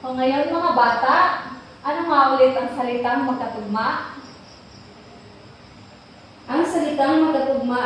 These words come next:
Speaker 2: ay mga salitang magkasing, magkasing tunog o parehas ang isa o dalawang letra sa hulihan ng salita ko,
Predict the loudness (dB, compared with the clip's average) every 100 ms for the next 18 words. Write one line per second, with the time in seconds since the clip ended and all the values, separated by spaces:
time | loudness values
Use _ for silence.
0 | 0 2 0 -2 -2 -2 -4 -2 -2 0
1 | -2 -2 -4 -4 -4 -4 -8 -18 -20 -20
2 | -20 -20 -8 -2 0 2 4 4 2 2
3 | 2 2 2 4 4 4 2 0 -2 -4
4 | -4 -6 -10 -6 -2 0 2 2 4 4
5 | 4 4 2 -2 0 0 0 -2 -2 -2
6 | -4 -2 -2 -2 -6 -8 -16 -14 -4 0
7 | 0 0 0 0 0 0